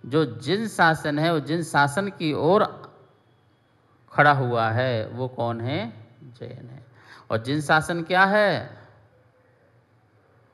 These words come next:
हम्म, टिमटिमाते हुए तारे नहीं हैं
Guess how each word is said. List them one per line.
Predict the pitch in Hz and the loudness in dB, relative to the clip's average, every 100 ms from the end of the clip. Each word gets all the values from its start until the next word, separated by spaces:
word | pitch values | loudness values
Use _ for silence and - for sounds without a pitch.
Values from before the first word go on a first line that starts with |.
| _ | _
हम्म, | 226 185 202 175 - - | -8 -8 -8 -14 -20 -8
टिमटिमाते | 147 151 165 151 151 170 | -6 -4 -2 0 0 0
हुए | 156 165 | 0 0
तारे | 156 143 151 156 | 2 0 2 0
नहीं | 147 175 | -2 -4
हैं | 208 202 147 - - | -4 -4 -4 -8 -16